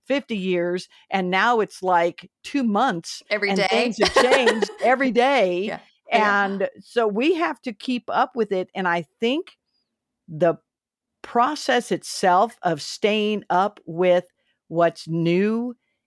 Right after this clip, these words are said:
Speaker 1: and what is available really keeps us alert. It really
Speaker 2: Yeah.
Speaker 1: does. So learning something new is n-, never a bad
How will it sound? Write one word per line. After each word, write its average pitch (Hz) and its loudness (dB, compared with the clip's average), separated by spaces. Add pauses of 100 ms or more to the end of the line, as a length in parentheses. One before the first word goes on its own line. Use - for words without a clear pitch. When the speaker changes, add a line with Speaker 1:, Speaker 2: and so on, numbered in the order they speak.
(120)
Speaker 1:
and 160 -2
what 170 0
is 160 0
available 190 2 (600)
really 214 2
keeps - -4
us 190 0
alert. 254 -2 (500)
It 196 2
really 196 2
Speaker 2:
Yeah. 160 4
Speaker 1:
does. 190 2
So 180 4
learning 240 2
something 269 0
new 185 4 (540)
is 190 2
n-, 170 -2
never 254 2
a 185 0
bad 190 0